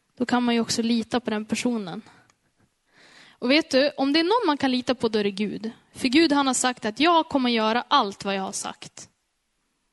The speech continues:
Mitt ord står evigt fast. Och allt vad som står i den här Bibeln kommer att uppfyllas.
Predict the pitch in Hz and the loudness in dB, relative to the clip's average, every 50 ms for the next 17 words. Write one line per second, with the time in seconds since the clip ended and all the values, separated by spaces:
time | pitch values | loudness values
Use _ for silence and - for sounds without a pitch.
0 | _ _ _ _ _ _ _ _ _ 254 262 254 - - - 247 233 233 214 - | _ _ _ _ _ _ _ _ _ -4 -4 -4 -4 -8 -6 -4 -4 -4 -6 -8
1 | - _ _ _ - - - 226 214 - _ - 226 196 196 214 - - - 202 | -14 _ _ _ -14 -10 -8 -8 -10 -10 _ -10 -8 -8 -8 -10 -12 -10 -10 -10
2 | - - - - - - - - _ _ _ _ _ _ _ _ _ _ _ _ | -10 -10 -12 -14 -14 -16 -20 -20 _ _ _ _ _ _ _ _ _ _ _ _
3 | _ _ _ _ _ - 247 233 175 - - _ _ _ _ _ _ _ _ _ | _ _ _ _ _ -4 -2 -2 -2 -4 -10 _ _ _ _ _ _ _ _ _
4 | _ _ _ _ _ _ _ - 294 277 254 - - 226 226 233 226 - 247 233 | _ _ _ _ _ _ _ 0 0 0 0 -2 -4 -2 -2 -2 -2 -2 -2 -2
5 | 220 214 214 214 208 214 214 214 220 233 - - 220 214 220 226 - 233 220 - | -2 -4 -6 -8 -8 -10 -12 -12 -12 -12 -10 -8 -8 -8 -8 -10 -10 -12 -12 -10
6 | - 233 220 214 - - - - - - | -8 -8 -8 -8 -10 -14 -14 -14 -14 -16